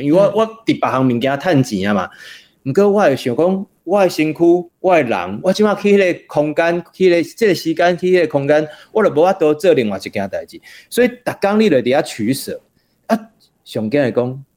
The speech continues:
Speaker 1: 你连要取舍这种时刻拢无。足侪人就讲，啊，人叫，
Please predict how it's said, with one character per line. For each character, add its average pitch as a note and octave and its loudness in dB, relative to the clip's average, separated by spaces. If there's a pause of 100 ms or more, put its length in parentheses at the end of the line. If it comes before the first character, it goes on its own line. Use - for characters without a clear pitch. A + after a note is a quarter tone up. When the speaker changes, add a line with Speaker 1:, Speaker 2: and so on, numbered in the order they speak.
Speaker 1:
你 D3 2
连 G#2 0
要 C3 0
取 A2 -6
舍 F2+ -6
这 A2+ -12
种 A#2+ -2
时 G#2+ -8
刻 A2 0
拢 G2 0
无。 F#2+ -6 (120)
足 - -4
侪 F3 0
人 A#2 2
就 C#3 4
讲， E3+ 0
啊， F3+ 0
人 D#3 0
叫， E3 0